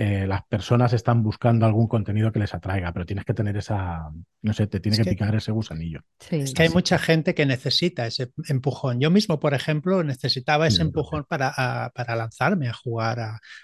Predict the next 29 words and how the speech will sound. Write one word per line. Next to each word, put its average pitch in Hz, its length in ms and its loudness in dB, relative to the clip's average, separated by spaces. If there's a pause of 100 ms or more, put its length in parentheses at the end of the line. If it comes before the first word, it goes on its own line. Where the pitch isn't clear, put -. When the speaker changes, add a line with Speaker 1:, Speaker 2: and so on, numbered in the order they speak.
(100)
Speaker 2:
a 120 120 4
algo 143 300 2
que 147 180 0
realmente 139 540 -2
no 143 160 -2
sabes 127 480 -2
realmente 123 460 -2
lo 127 100 -2
que 120 120 -6
es. - 260 -10 (500)
Pero, 110 220 -12
por 104 160 -8
ejemplo, 131 260 -2
ese, 170 260 0
ese 151 140 2
empujón 147 320 2
me 156 80 2
lo 156 60 4
dio 120 160 0
Fran 113 240 -6
a 110 60 -8
mí. 143 220 -2 (440)
¿Mm? 147 320 -8
Speaker 3:
Mm. 147 120 -4 (760)
Speaker 1:
Pues - 120 -2
fue 110 100 6
literal, 87 420 2
¿eh? 98 120 -4
Este 87 440 -8